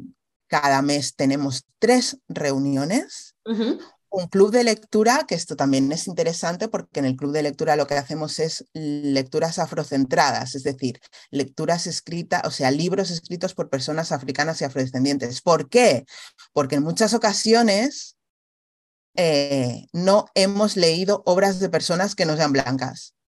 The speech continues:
Speaker 2: Ya. Ujú.
Speaker 1: Y creemos que no importa, pero sí que importa. Y no es solo, eh, si nosotras nos hemos parado a leerlas o no, es, las encuentro fácilmente en la lib-, en las librerías,
Speaker 2: Ujú.
Speaker 1: tengo un acceso fácil, hay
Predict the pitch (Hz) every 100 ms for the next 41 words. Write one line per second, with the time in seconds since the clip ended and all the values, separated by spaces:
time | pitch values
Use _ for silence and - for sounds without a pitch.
0 | - - - _ _ _ _ _ 180 170
1 | 170 220 196 202 180 185 226 240 214 208
2 | 269 269 196 147 139 180 196 185 180 208
3 | - 127 131 - - - 196 208 240 -
4 | 269 247 226 196 175 160 - 196 180 165
5 | 160 143 - - - - 185 165 156 185
6 | 175 175 156 147 156 135 - 170 - 151
7 | 151 151 147 143 143 131 151 151 190 -
8 | 156 123 - - - - - - 139 135
9 | 139 143 170 190 196 202 196 190 190 185
10 | 185 190 185 180 175 175 175 175 175 185
11 | 226 269 - - _ - - - 170 165
12 | 160 147 160 170 - 175 196 170 - 175
13 | 170 - 214 285 - _ _ _ 143 139
14 | 147 170